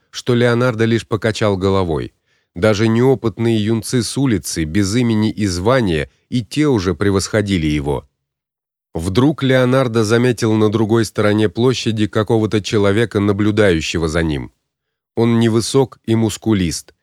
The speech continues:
с чахлой бородкой и буйной черной шевелюрой. Леонардо даже на расстоянии ощущал магнетизм его взгляда.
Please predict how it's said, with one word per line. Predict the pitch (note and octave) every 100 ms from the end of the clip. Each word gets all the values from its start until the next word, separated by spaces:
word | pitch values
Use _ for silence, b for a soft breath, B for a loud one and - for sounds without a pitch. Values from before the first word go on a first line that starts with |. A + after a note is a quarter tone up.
| _
с | - -
чахлой | - C3 A#2 A2 G2+
бородкой | G2+ A2+ B2 - A2+
и | G#2 - G2+
буйной | F#2 A2+ G#2 G2+
черной | F#2 A2 F#2+ F#2+
шевелюрой. | F2 G#2 F#2+ F2+ E2+ C#2+ A1+ _ _ _ _ -
Леонардо | F#2+ A2+ A2 B2 B2 G#2
даже | G#2+ A2+ G#2
на | G#2+ G#2+
расстоянии | G2+ - A2+ A#2 A#2+ A2 F#2
ощущал | F2+ F2 G2 - A#2 A2+
магнетизм | G2 F#2+ G2 G2 G2 A2 F#2
его | E2+ F#2 F#2
взгляда. | E2 D#2 F2 E2 C#2 B1